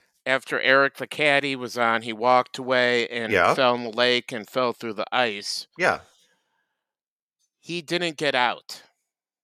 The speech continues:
Speaker 2: What? Get out of his
Speaker 1: Uh,
Speaker 2: clothes?
Speaker 1: he didn't
Speaker 2: What?
Speaker 1: get out of his clothes. He's still at the bottom of the lake.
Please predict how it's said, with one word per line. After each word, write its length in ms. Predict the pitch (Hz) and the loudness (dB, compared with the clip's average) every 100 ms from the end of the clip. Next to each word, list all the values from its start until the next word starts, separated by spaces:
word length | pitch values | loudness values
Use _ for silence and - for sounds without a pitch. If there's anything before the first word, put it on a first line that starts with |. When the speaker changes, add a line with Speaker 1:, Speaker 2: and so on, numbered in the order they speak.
| _ _ _ _ | _ _ _ _
Speaker 2:
What? 280 | 113 190 - _ _ _ _ - - _ _ _ _ _ - | 2 2 0 _ _ _ _ -20 -20 _ _ _ _ _ -8
Get 140 | 131 | 0
out 160 | 135 135 | 4 4
of 80 | 117 | 4
his 80 | |
Speaker 1:
Uh, 120 | 101 113 | 2 2
Speaker 2:
clothes? 500 | 113 117 165 - - _ _ _ _ _ _ _ | 4 4 2 -4 -16 _ _ _ _ _ _ _
Speaker 1:
he 140 | - 139 | -16 -2
didn't 160 | 180 | 0
Speaker 2:
What? 80 | - | 2
Speaker 1:
get 100 | 175 | 4
out 120 | 160 | 2
of 60 | 139 | 2
his 140 | 123 | -4
clothes. 460 | - 165 160 117 - | -4 0 0 -2 -8
He's 140 | 131 | -14
still 320 | - 143 143 | -8 -4 -2
at 120 | 139 - | -2 -6
the 80 | |
bottom 380 | 117 127 123 123 | 0 4 4 2
of 80 | 120 | -4
the 80 | 110 | -4
lake. 540 | 101 131 117 - - | 0 2 0 -4 -16